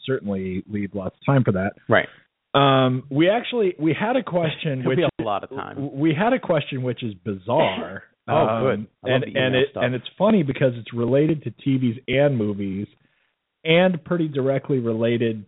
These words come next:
Speaker 1: to, uh, <laughs> Paul Blart.
Speaker 2: Oh,
Speaker 1: So
Speaker 2: God.
Speaker 1: it's all,
Speaker 2: This is like the
Speaker 1: all
Speaker 2: month we
Speaker 1: things
Speaker 2: can't
Speaker 1: swimming
Speaker 2: escape.
Speaker 1: together.
Speaker 2: Yeah.
Speaker 1: Now, this was a,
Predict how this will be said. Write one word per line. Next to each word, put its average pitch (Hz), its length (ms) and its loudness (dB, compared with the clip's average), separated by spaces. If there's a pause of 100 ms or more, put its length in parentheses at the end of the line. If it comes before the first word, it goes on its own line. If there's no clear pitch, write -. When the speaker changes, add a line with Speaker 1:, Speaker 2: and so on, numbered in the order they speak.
(120)
Speaker 1:
to, 113 680 2 (120)
uh, 95 540 -6
<laughs> - 100 -20
Paul 113 280 -6
Blart. 107 600 -2
Speaker 2:
Oh, 120 260 -8
Speaker 1:
So 143 80 -2
Speaker 2:
God. 123 240 0
Speaker 1:
it's 107 80 -12
all, 143 560 -2 (140)
Speaker 2:
This 156 140 -14
is 226 120 -20
like 107 160 -16
the 151 60 -2
Speaker 1:
all 160 180 4
Speaker 2:
month 120 140 -6
we 175 80 -2
Speaker 1:
things 160 140 -6
Speaker 2:
can't - 80 -18
Speaker 1:
swimming 151 280 0
Speaker 2:
escape. 135 140 -8
Speaker 1:
together. 143 340 2
Speaker 2:
Yeah. 107 300 -6
Speaker 1:
Now, 156 140 2
this 220 280 0
was 190 260 -2
a, 165 80 -4